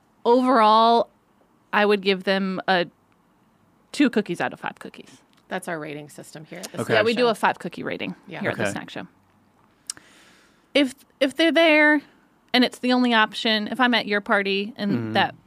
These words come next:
Speaker 1: that bowl of pumpkins are there and that's the only option and I'm
Speaker 3: Right.
Speaker 1: hungry, I'm gonna have to work with what I have.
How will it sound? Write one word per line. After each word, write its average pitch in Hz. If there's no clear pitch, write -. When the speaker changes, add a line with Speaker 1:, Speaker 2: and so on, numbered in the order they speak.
Speaker 1:
that 202
bowl 196
of 185
pumpkins 190
are 202
there 185
and 208
that's -
the 196
only 208
option 214
and 220
I'm 214
Speaker 3:
Right. 233
Speaker 1:
hungry, 208
I'm 226
gonna 220
have 180
to 185
work 160
with -
what 147
I -
have. -